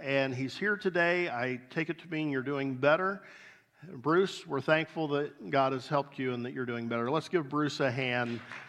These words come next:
uh, today. All right, here we go. Are you ready? Go.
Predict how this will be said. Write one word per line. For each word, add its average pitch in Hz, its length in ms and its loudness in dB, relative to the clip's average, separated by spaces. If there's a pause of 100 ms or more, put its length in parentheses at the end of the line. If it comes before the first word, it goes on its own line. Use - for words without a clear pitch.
uh, 117 200 -2 (100)
today. 123 380 2 (4000)
All 151 140 10
right, 180 360 6
here 165 220 4
we 180 140 6
go. 180 420 6
Are 143 100 4
you 160 120 4
ready? 165 440 4 (840)
Go. 127 460 4